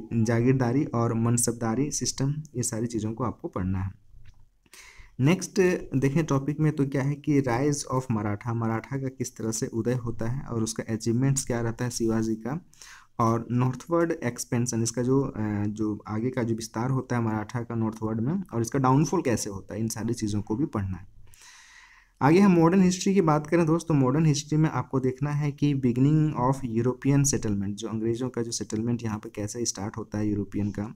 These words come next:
ये उसमें अंग्रेज़ ही केवल नहीं, बहुत पुर्तगाली वगैरह भी बहुत सारे, तो इन सारी चीज़ों को भी आपको देखना है कि अलग-अलग जो यूरोपियन कंट्री के जो लोग आए थे, इन सारी चीज़ों के बारे में पढ़ना है।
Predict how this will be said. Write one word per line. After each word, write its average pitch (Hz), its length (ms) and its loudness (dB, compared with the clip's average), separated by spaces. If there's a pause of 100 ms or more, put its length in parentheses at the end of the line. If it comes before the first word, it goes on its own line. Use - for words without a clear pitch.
(140)
ये 104 80 -4
उसमें 107 420 -6
अंग्रेज़ 107 460 0
ही 117 80 -4
केवल 104 260 -4
नहीं, 110 300 -4
बहुत 107 220 -8 (140)
पुर्तगाली 104 440 -2
वगैरह 107 280 0
भी 104 100 -2
बहुत 104 240 -4
सारे, 104 160 -4 (800)
तो - 60 0
इन 160 140 4
सारी 131 240 2
चीज़ों 123 300 -2
को 143 140 -2
भी 127 140 0
आपको 107 280 -2
देखना 110 320 -2
है 104 60 -4
कि - 120 -12
अलग-अलग 110 440 -4 (480)
जो 104 60 0
यूरोपियन 131 380 4
कंट्री 113 360 0
के 107 100 -2
जो 104 120 0
लोग 117 260 0
आए 98 180 0
थे, 98 140 -10
इन 117 180 -4
सारी 98 240 -4
चीज़ों 95 240 -10
के 135 120 -6
बारे 98 220 -6
में 117 80 -12
पढ़ना 87 260 -10
है। 90 140 -14